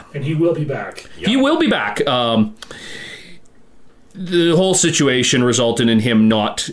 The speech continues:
Speaker 2: uh, winding up with the training transfer that we thought he was going to get. I, in fact, that actually came up the day after it was announced on the show. So Shane will be back,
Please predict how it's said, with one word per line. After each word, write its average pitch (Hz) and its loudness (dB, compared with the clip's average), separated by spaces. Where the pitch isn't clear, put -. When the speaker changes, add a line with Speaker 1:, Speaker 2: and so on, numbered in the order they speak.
Speaker 2:
uh, 95 0
winding 110 2
up 98 -2
with 107 0
the 104 2
training 110 2
transfer 107 -2
that 95 -2
we 101 -2
thought - -4
he 156 -2
was 151 2
going 147 2
to 151 -2
get. 165 -4
I, 139 0
in 131 2
fact, 143 -2
that 139 0
actually 135 0
came 131 0
up 120 -2
the 123 -2
day 120 0
after 113 0
it 127 2
was 110 2
announced 110 0
on 107 2
the 101 -2
show. 139 2
So 135 0
Shane 226 2
will 269 4
be 254 4
back, 220 0